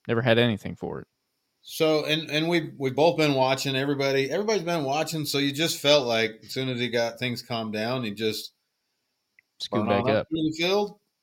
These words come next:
Speaker 2: And
Speaker 1: Yep.
Speaker 2: for a while there, it looked like he might. And
Speaker 1: Yeah, you know,
Speaker 2: then
Speaker 1: he was there.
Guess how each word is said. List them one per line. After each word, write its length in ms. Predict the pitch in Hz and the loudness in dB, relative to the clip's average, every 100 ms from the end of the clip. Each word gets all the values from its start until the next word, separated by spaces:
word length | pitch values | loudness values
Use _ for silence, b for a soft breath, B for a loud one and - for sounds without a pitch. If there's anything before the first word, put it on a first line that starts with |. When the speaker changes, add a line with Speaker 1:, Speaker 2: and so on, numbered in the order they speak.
| _ _ - | _ _ -6
Speaker 2:
And 340 | 123 120 120 | 0 0 0
Speaker 1:
Yep. 0 | |
Speaker 2:
for 120 | 120 113 | -4 -2
a 60 | |
while 300 | 113 131 151 | 2 2 4
there, 160 | 147 147 | 2 2
it 80 | 135 | 0
looked 180 | 147 | -2
like 180 | 151 143 | -2 -2
he 80 | 143 | -2
might. 380 | 123 156 233 - _ _ _ _ _ _ _ _ - | -4 -2 -4 -8 _ _ _ _ _ _ _ _ -8
And 180 | 131 156 | -2 2
Speaker 1:
Yeah, 200 | 151 135 | 4 4
you 120 | 151 | 2
know, 60 | 131 | 0
Speaker 2:
then 40 | |
Speaker 1:
he 100 | 127 | -2
was 200 | 131 113 - _ | -4 -6 -12 _
there. 500 | 107 101 110 95 - | -4 -2 0 -4 -8